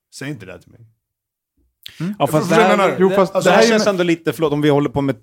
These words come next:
Speaker 3: eh, teammetaforen. Hon är ju ute och kollar efter andra spelare för att potentiellt
Speaker 1: Ja.
Speaker 3: ersätta honom. Så det handlar
Speaker 1: Ja.
Speaker 3: inte bara om att hon
Speaker 1: Men
Speaker 3: använder fel ord, liksom.
Speaker 2: Nej, men sen, så, som du säger, så
Speaker 1: Men hoppa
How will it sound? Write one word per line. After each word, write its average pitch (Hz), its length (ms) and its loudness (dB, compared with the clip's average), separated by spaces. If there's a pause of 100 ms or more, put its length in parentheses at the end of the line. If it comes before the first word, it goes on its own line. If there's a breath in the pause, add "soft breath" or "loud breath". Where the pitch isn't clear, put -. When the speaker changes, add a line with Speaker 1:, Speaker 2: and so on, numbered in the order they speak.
(160)
Speaker 3:
eh, 139 180 -8
teammetaforen. 131 1120 0
Hon 160 360 0
är 185 40 4
ju 156 260 4
ute 151 540 2
och 135 140 0
kollar 131 440 -4
efter 131 220 -8
andra 123 200 -8
spelare 135 640 -4 (160)
för 131 60 -10
att 113 100 -14
potentiellt 143 580 -6
Speaker 1:
Ja. 151 120 0
Speaker 3:
ersätta 190 320 0
honom. 117 260 -6
Så 139 120 -10
det 139 80 -2
handlar 139 260 -2
Speaker 1:
Ja. 180 40 0
Speaker 3:
inte - 120 0
bara 147 260 4
om 156 100 2
att - 280 -6 (380)
hon 143 320 -4
Speaker 1:
Men 143 120 -2
Speaker 3:
använder 139 300 -6
fel 127 360 -8
ord, 143 220 -6
liksom. 110 240 -14
Speaker 2:
Nej, 156 100 -2
men 156 100 0
sen, 180 380 -4
så, 180 200 -10
som 165 160 -4
du 139 120 -4
säger, 107 300 -4
så 160 80 -8
Speaker 1:
Men 185 100 0
hoppa 196 40 -4